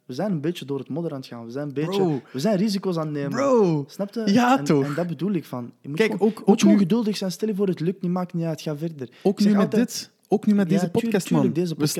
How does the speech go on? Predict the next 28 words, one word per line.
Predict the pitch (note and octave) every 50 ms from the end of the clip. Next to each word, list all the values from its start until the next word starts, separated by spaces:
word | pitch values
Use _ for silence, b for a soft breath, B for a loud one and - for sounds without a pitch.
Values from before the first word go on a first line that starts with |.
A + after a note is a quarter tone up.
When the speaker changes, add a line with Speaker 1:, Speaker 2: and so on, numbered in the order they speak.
| A3+ A3+ A3+
Speaker 2:
starten | - - A3 G3
nu | G3 F#3+ F3+
net | F3 F3+ A3+ A#3 - -
met | G3 F3+ C#3+ B2+
deze | G3 A3 G#3 E3+ -
podcast. | - - G#3+ G#3+ - - F3+ D#3 - - b b b
Wij | - E3+ F3 F3+
weten | E3+ A3+ A#3+ - A#3+ G#3 G3
niet, | F#3 D#3 -
hé. | G3+ G#3+ E3+ C#3+
Speaker 1:
En | C#3+ C#3+
wat | D3+ E3
ik | -
nu | G3 F#3
zeg, | D#3+ F#3+ A#3+ -
van, | - E3 D#3+
kijk, | D#3+ F#3 E3+ D#3 D3 - - _ _
om | - - D3+ D3
gewoon | - D#3 E3 G3 F#3
een | D3+
voorbeeld | B2 C#3+ E3+ E3 E3 E3 E3
te | -
geven | D3 D#3 E3 D3 C3+ B2+
om, | B2 B2 B2 - _ _
van | - B2+ B2+ B2 B2
deze | B2 D3 D3+ C#3 C3+
podcast | - - - - - D#3+ D#3 -
gewoon, | - E3 D#3+ E3 E3+